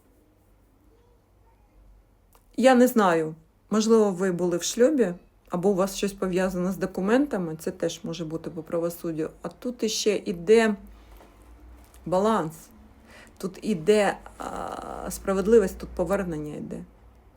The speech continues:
Людині щось тут прилітає. Людина не може вас відпустити. Людина думає, що не може вас, е, дістатися якось, так, в теперішньому часі.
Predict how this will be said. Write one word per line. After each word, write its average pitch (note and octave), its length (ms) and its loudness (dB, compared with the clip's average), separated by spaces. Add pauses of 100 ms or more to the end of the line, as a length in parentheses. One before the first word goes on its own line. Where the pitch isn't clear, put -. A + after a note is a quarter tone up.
(160)
Людині F#3+ 480 0
щось - 220 -6
тут - 200 -14 (300)
прилітає. F#3+ 720 -2 (1700)
Людина A#3 340 6
не B3 120 6
може A#3+ 300 2
вас F3+ 260 -4
відпустити. F3 680 -10 (500)
Людина A#3+ 320 6
думає, A3 360 6
що G3+ 340 2
не G#3 120 2
може G#3 480 2
вас, F#3 500 0 (200)
е, E3+ 80 -8
дістатися F#3 920 -2
якось, E3+ 500 -6
так, - 400 -2 (480)
в - 100 -16
теперішньому F3+ 760 2
часі. - 680 -8